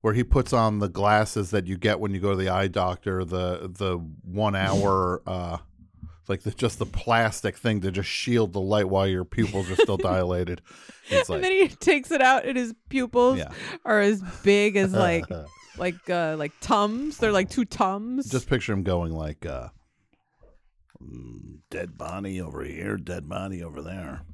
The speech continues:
Speaker 1: Looks like this is more than meets the eye." And he, like, takes this strip
Speaker 2: <laughs>
Speaker 1: of black plastic that is just meant for you to just do nothing but protect your eyes from the, uh,
Speaker 2: What
Speaker 1: the
Speaker 2: if
Speaker 1: dilated pupils. And then just, like, he folds it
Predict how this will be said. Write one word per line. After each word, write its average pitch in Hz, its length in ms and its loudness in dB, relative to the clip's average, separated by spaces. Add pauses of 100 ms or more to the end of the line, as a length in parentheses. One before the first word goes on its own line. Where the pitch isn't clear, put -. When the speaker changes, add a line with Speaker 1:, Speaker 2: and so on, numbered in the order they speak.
(480)
Speaker 1:
Looks 120 280 -4
like 98 220 -6
this 95 220 -8
is 85 160 -10
more 101 280 -4
than 82 180 -12
meets 85 300 -10
the 87 180 -6
eye." 85 240 -2
And 92 180 -4
he, 104 60 2
like, 98 180 -2
takes 101 340 -2
this 95 140 -4
strip - 880 0 (320)
Speaker 2:
<laughs> - 320 -8
Speaker 1:
of 110 320 2 (220)
black 113 500 2
plastic 107 800 2 (400)
that 98 380 2
is 98 200 2
just 110 240 0
meant 107 360 2
for - 240 -2
you 98 260 2
to 98 200 -2
just 92 440 2
do 110 160 4
nothing 123 380 2
but 113 260 0 (640)
protect 123 460 0
your 113 200 2
eyes 104 560 4 (100)
from 98 300 2
the, 92 280 0
uh, 101 80 -2
Speaker 2:
What 226 180 0
Speaker 1:
the 202 80 6
Speaker 2:
if 185 60 0
Speaker 1:
dilated 104 440 4
pupils. 90 340 -6
And 104 200 0
then 101 100 0
just, 104 160 -2
like, 107 80 -2
he 95 80 -4
folds 104 640 0
it 104 260 -2